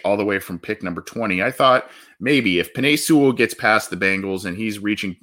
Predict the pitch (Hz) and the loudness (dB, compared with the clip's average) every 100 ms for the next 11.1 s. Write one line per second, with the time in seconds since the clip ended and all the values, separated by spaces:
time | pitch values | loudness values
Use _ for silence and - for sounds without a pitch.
0 | - 107 90 - 104 104 110 107 104 95 | -10 -6 -4 0 0 0 0 0 0 -2
1 | 101 82 80 110 120 117 - 107 98 - | -4 -4 -2 2 4 4 2 0 -2 0
2 | 95 - 107 95 - 101 101 - 101 127 | 0 0 -6 -6 0 0 0 -2 -2 0
3 | 120 117 110 110 98 98 - - _ _ | 2 4 4 2 4 2 2 -8 _ _
4 | _ _ _ _ 104 95 92 87 87 82 | _ _ _ _ -2 0 0 0 -2 -6
5 | _ _ _ _ _ _ _ _ _ _ | _ _ _ _ _ _ _ _ _ _
6 | _ _ _ - - 131 120 92 - - | _ _ _ -2 0 2 2 2 -2 -2
7 | 135 135 120 113 110 110 104 101 95 101 | 2 6 6 6 4 4 2 0 2 4
8 | 104 104 104 107 104 101 101 98 98 92 | 4 2 0 0 0 0 0 0 0 2
9 | 92 92 92 87 95 95 95 90 - 87 | 2 0 0 -2 0 -2 -2 -2 -4 -8
10 | - 90 82 - 85 82 82 98 101 98 | -4 -2 -2 -2 -8 -8 -4 0 0 0